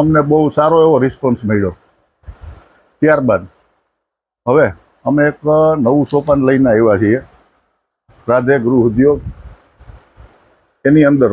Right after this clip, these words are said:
તમને એકસો ને વીસ રૂપિયાની અંદરમાં ગુજરાતી થાળી પાર્સલ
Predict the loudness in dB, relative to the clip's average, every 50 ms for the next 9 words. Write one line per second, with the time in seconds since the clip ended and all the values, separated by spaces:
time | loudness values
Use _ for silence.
0 | 0 0 2 2 2 2 2 0 -4 -10 -16 _ -18 -18 -18 -20 -20 -6 -2 -2
1 | -2 -2 -4 -4 -2 0 0 2 2 2 2 2 2 2 2 2 2 2 0 0
2 | -2 -2 0 2 2 2 2 2 0 0 0 0 0 0 0 0 0 0 0 0
3 | 0 -2 0 0 2 2 2 0 0 -4 -10 -10 -10 _ -2 -2 0 0 0 -2
4 | -4 -8 -18 -20 -20 _ _ _ _ _ _ _ -2 0 0 -2 -2 -2 0